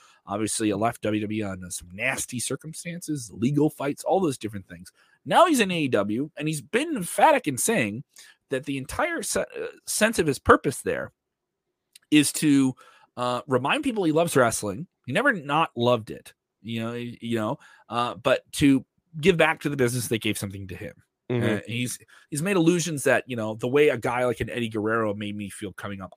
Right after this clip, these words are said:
Speaker 1: I wanna do that for somebody else.
Speaker 2: Mm-hmm.
Speaker 1: Even though he's beaten a lot of people. <laughs> He's beaten a lot of younger talent here.
Speaker 2: Well, he's five and oh right now.
Speaker 1: Five and oh. Five and oh.
Speaker 2: But I'll tell you what, if I'm booking A E W or predicting my booking in A E W, which I do a pretty damn good job of,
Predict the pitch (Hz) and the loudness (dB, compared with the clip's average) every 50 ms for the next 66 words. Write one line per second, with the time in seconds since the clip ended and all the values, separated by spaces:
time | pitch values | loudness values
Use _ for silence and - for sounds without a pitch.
0 | - 101 117 123 107 104 107 107 98 90 95 90 92 - - - - - 95 92 | -8 -6 -4 -4 -4 -4 -6 -6 -6 -8 -10 -12 -14 -14 -16 -16 -18 -16 -16 -16
1 | 85 85 80 80 - - - - _ _ _ _ _ _ - 110 110 - 349 339 | -18 -18 -20 -20 -20 -20 -20 -20 _ _ _ _ _ _ -2 0 2 2 2 2
2 | 294 233 165 117 - - 247 - 156 127 120 123 123 113 - - - 214 - - | 2 2 0 0 0 0 -2 0 0 0 2 2 2 0 0 -2 -4 -6 -6 -6
3 | - - _ - 127 123 - - 165 147 - 175 165 160 - 214 226 196 - 147 | -12 -18 _ -12 -8 -2 2 4 4 4 4 2 0 0 -2 -2 0 2 4 4
4 | 139 139 131 123 127 123 113 113 - - 202 190 - 95 - _ _ _ _ - | 4 2 2 0 -4 -6 -6 -6 -4 -4 -4 -4 -6 -10 -16 _ _ _ _ 2
5 | 156 143 - - - 160 190 185 143 123 131 135 120 107 107 104 101 98 104 110 | 2 2 4 8 10 10 10 10 10 10 8 8 8 8 6 4 0 -4 -6 -4
6 | - 113 107 120 156 190 233 294 330 320 269 190 - _ _ - - 110 113 131 | -2 2 4 6 6 6 6 4 4 2 2 -2 -8 _ _ -10 -6 -6 4 8
7 | 143 147 143 131 139 139 - 185 185 196 196 185 170 131 110 - - _ _ _ | 8 10 10 10 8 8 10 10 12 12 12 12 12 10 10 8 2 _ _ _
8 | _ _ _ _ _ _ 123 113 - 135 143 160 170 165 147 127 139 147 147 - | _ _ _ _ _ _ -6 -2 2 4 4 6 6 4 2 2 2 2 2 0
9 | 151 143 135 127 120 147 - 135 123 117 123 120 120 117 113 113 110 104 120 127 | -2 -4 -2 -2 -2 -2 -2 -4 -2 2 2 2 4 4 4 2 4 4 2 2
10 | 123 - 131 117 131 156 - - 131 113 101 98 - _ _ _ _ - 110 107 | 2 0 0 2 2 2 2 2 0 0 0 -2 -4 _ _ _ _ 2 4 4
11 | 101 98 107 98 - 113 104 101 98 101 101 101 101 98 101 98 101 117 123 - | 6 6 4 2 2 2 2 2 2 4 4 4 4 4 4 4 4 4 4 4
12 | 175 185 226 240 - 139 - 175 151 135 139 139 131 123 107 113 98 95 107 113 | 4 2 2 0 -2 0 2 2 4 4 6 4 4 4 4 2 2 2 4 6
13 | 113 123 131 107 87 87 92 - | 8 8 8 6 4 0 -2 -6